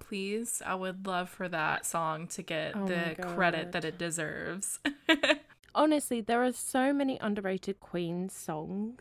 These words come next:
Speaker 1: Oh my God, don't get me
Speaker 2: out
Speaker 1: started.
Speaker 2: there. Uh, <sighs>
Speaker 1: You know my love for Freddie Mercury.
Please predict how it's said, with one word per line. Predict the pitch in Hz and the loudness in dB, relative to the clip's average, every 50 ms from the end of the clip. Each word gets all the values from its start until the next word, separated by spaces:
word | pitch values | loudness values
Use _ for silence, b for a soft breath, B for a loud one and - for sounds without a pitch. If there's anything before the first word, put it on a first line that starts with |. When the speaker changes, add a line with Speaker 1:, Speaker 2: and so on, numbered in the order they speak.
| - | -6
Speaker 1:
Oh | 220 196 190 | -4 -4 -4
my | 180 170 170 | -4 -6 -8
God, | 160 160 156 156 160 156 | -8 -6 -6 -6 -6 -6
don't | - 170 160 | -6 -4 -4
get | 175 170 175 | -2 -2 -2
me | 175 | -2
Speaker 2:
out | 185 - | -4 -4
Speaker 1:
started. | - 185 175 170 175 175 180 190 208 226 233 - _ _ _ _ _ _ _ _ _ _ _ _ _ _ _ _ _ _ - | -4 -4 -4 -2 -2 -2 -2 -2 -4 -4 -6 -10 _ _ _ _ _ _ _ _ _ _ _ _ _ _ _ _ _ _ -2
Speaker 2:
there. | - 214 214 220 220 220 - - - - - - | 2 2 4 4 2 0 -2 -6 -10 -18 -14 -10
Uh, | - | -8
<sighs> | 233 - - - - - - - - - - - - - - - - - | -6 -4 -4 -4 -6 -6 -8 -8 -10 -10 -12 -16 -18 -20 -20 -20 -16 -12
Speaker 1:
You | - 202 208 208 | -8 -4 -2 0
know | 208 220 233 233 | 0 0 2 2
my | 262 254 247 | 2 2 2
love | 220 202 190 190 - | 2 2 0 0 0
for | - 202 | -2 -4
Freddie | 190 - - 175 175 180 | -4 -2 -4 -4 -4 -4
Mercury. | 175 165 165 170 - - - 175 175 180 180 180 190 190 202 240 | -6 -6 -8 -8 -8 -8 -8 -6 -6 -6 -4 -4 0 2 2 2